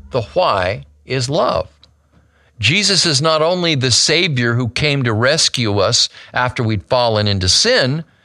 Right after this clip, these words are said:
Jesus is the love of God, fully realized and expressed. God willed to create a world where his love could be poured out, and Jesus is the means and the medium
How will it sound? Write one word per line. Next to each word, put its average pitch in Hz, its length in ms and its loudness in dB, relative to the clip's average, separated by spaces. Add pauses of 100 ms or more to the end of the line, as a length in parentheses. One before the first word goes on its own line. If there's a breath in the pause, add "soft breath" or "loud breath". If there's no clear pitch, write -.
(280 soft breath)
Jesus 165 560 2 (140)
is 240 560 2 (120)
the 147 160 2
love 151 300 2
of 135 180 0
God, 113 460 0 (220 loud breath)
fully 254 500 0
realized 110 800 0 (100)
and 120 200 0
expressed. 117 800 0 (640 loud breath)
God 196 320 2
willed 208 680 2
to 170 100 0
create 170 420 0
a 175 60 2
world 127 460 2
where 131 180 2
his 120 260 0
love 135 320 2
could 123 140 -2
be 113 140 -2
poured 151 360 0
out, 95 300 0 (340 loud breath)
and 120 200 0
Jesus 165 420 0
is 131 140 0
the 117 120 0
means 190 640 0
and 131 260 -2
the 113 60 0
medium 120 720 -2